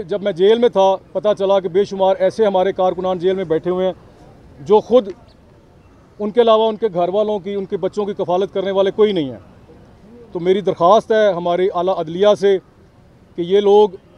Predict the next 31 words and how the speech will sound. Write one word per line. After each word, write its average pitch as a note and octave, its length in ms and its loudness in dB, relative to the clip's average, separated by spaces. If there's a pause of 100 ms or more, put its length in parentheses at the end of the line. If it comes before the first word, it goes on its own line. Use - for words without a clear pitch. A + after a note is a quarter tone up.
(280)
आपके G3 580 2 (540)
सिवा G3 200 0 (120)
और G#3+ 180 2
किसका B3 320 -2
दर F#3 180 2
देखें, B2+ 320 -12 (680)
हमें G3 200 0
आपके G3+ 360 2
अलावा A3 260 2
किसी G#3 200 -4
और A3 120 2
से A3 120 -6
तवक्को G3+ 320 -4
नहीं G3 120 -4
है F#3+ 60 0
इस - 120 -8
मुल्क D#3 200 -6
में। C3 160 -10 (920)
जैसा F#3+ 360 2
कि A3+ 220 4
कल G#3 180 2
आप G3+ 160 2
लोगों G#3 180 -2
के G3+ 100 -6
सामने G3+ 400 -4 (1200)
अदलिया F#3+ 340 0
का G3+ 100 0
एक G3 100 -2
ख़त F#3+ 200 -2
भी A3 140 -2
आया F3 260 2